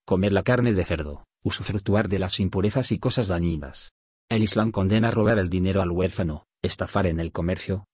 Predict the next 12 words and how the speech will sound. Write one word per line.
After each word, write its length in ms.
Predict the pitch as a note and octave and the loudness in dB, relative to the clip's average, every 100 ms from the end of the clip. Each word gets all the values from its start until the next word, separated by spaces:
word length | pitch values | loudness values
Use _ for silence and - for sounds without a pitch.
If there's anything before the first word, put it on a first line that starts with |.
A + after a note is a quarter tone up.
| _ | _
falsear 440 | - F2 - A#2+ | -6 -2 2 2
la 80 | G#2+ | 2
medida 320 | F#2+ G2+ A2+ | 2 4 4
de 80 | G2+ | 4
la 100 | F2+ | 2
mercancía 580 | F#2 F2+ G2+ G2+ B2+ B2+ | 0 0 -4 -2 -2 -2
y 60 | |
tratar 360 | F#2+ F2+ - A2+ | -2 -4 -2 2
mal 180 | G2+ G#2+ | 4 4
a 60 | |
los 160 | F#2 F2 | 2 0
parientes, 680 | G2 G#2+ F#2+ D#2+ C#2+ - | 0 2 2 -2 -8 -10